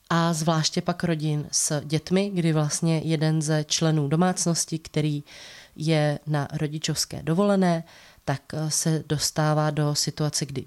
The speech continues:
vydělává méně peněz. Takže co to sebou přináší za nároky, pocity, emoce, s-,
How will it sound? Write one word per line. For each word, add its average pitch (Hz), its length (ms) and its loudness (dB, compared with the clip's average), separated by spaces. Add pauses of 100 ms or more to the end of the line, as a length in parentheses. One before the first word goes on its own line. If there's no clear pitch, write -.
vydělává 151 680 0
méně 127 480 0
peněz. 113 500 -6 (360)
Takže 151 420 -2 (440)
co 185 120 0
to 196 120 0
sebou 175 280 2
přináší 190 680 2
za 180 120 2
nároky, 170 500 2
pocity, 160 640 0 (420)
emoce, 160 600 2 (220)
s-, - 160 -6